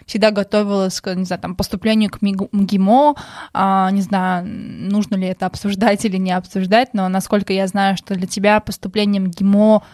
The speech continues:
и на самом деле пос-, после того, как ты уже поступила, училась, это не было таким вот вау, чего ты ожидала, и все твои ожидания были полностью ожидания реальности, <laughs> так скажем, как это говорят.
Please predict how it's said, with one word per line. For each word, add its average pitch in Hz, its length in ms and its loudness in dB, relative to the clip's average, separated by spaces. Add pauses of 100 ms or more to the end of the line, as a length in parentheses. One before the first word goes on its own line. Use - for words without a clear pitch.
(280)
и 214 60 0
на 208 80 4
самом 226 260 2
деле 214 220 2
пос-, - 320 -2 (100)
после 233 260 2
того, 202 160 -2
как 190 160 -6
ты - 80 -4
уже 202 160 0
поступила, 208 520 -4
училась, 196 580 -2
это 202 220 -4
не 202 260 0
было 190 240 -2
таким 190 400 -6
вот 180 220 -8
вау, 214 640 2
чего 208 260 -4
ты 202 100 -6
ожидала, 202 540 2
и 196 60 -4
все - 120 -8
твои 190 220 -2
ожидания 190 480 -2
были 185 400 -2 (240)
полностью 185 960 -6 (380)
ожидания 202 480 0
реальности, 269 540 0
<laughs> - 20 -6
так 233 160 -2
скажем, 214 440 0
как 208 200 -8
это 208 120 -14
говорят. 202 440 0